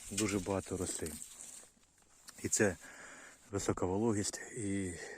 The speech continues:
температура зараз де-, дещо впала. І це призводить до того, що по винограднику йде таке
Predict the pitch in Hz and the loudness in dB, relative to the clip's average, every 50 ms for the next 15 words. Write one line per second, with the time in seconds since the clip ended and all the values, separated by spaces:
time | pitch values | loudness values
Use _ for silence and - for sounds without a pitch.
0 | - _ - - 82 - 98 92 - - 117 110 104 92 87 - - - - - | -12 _ -6 -6 -2 0 0 0 2 2 4 6 6 6 4 0 -4 -8 -10 -12
1 | - - - - - - - - 101 95 95 82 80 95 92 82 95 90 - - | -14 -12 -8 -6 -6 -6 -2 0 2 2 2 2 2 0 2 2 2 2 2 2
2 | 98 85 - _ - 87 85 85 85 85 - - - - - - - - - - | 0 -2 -2 _ -2 0 0 -2 -4 -6 -8 -18 -20 -16 -14 -14 -14 -14 -14 -16
3 | - - - _ _ - 98 - - - 107 - - 104 95 82 92 104 104 85 | -18 -20 -20 _ _ -12 -4 0 2 2 2 2 2 0 0 0 0 0 0 0
4 | 92 87 - - - - - - - - - 95 85 - - 117 104 95 90 80 | 0 -4 -4 -6 -6 -6 -8 -10 -10 -4 -4 -4 -2 -2 -2 -2 0 -2 -2 -2
5 | - - - - 95 90 87 85 80 82 82 - - - - - - - - - | -2 -2 0 -2 -2 -2 -2 -4 -6 -8 -12 -14 -16 -18 -18 -18 -18 -18 -18 -18
6 | - - - - - - - 113 - - - - - - - - - - - - | -18 -18 -20 -20 -14 -10 -10 -10 -10 -8 -12 -12 -12 -12 -18 -16 -12 -12 -12 -12
7 | - - - - - - - - - - - 107 101 101 98 95 104 123 120 98 | -12 -14 -14 -16 -18 -18 -18 -16 -12 -2 2 4 4 6 6 6 8 6 6 6
8 | 101 - - 95 87 - - - - - - - - 107 95 104 98 - - - | 4 0 0 6 10 10 10 10 8 -4 -8 -2 0 4 4 4 4 4 0 0
9 | 101 90 82 | -2 -2 -2